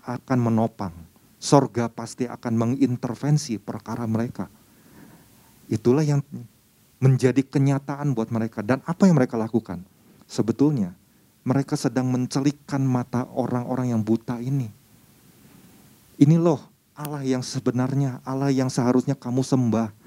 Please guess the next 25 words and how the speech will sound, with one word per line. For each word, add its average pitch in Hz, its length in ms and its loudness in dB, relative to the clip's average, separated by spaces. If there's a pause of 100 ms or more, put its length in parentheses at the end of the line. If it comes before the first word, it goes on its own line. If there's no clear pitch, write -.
(160)
bukan 127 320 2
patung. 113 640 0 (560)
Ya. 92 160 -10 (880)
Walaupun 117 240 4
mereka 143 320 0
nggak 113 240 0
punya 117 240 0
hak - 240 -8
untuk 117 320 0
itu, 123 160 -4
karena 107 240 -4
kan 147 80 0
mungkin 135 320 0
banyak 104 240 0
orang 113 320 -2
juga 123 160 2
yang 131 160 -2
per-, - 160 -12
misalnya 117 480 -2
percaya 127 400 -4
dengan 104 320 2 (560)
penyembahan-penyembahan 120 800 2
berhala 113 400 -4
seperti 110 480 -4
itu. 104 240 -6